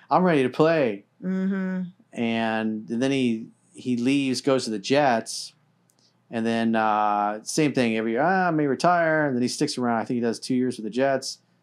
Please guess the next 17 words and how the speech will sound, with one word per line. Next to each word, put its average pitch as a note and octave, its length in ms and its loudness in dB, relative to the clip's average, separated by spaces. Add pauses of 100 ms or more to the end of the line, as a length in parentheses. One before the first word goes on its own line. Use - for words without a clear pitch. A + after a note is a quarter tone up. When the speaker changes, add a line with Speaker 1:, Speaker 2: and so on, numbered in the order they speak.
Speaker 1:
Then A#2 80 -4
he A#2 60 0
goes A2 160 -2
to G#2 60 -6
Minnesota, A2+ 760 0 (460)
does A#2 200 -2
a A#2 60 -2
year. A2 240 0
They A2 120 0
did C#3 180 2
really A2+ 340 0
well. G2+ 500 -2 (380)
And A2 100 -10
then A2 200 -2
they, G#2 360 -2
you A2+ 160 -6
know, F#2+ 240 -8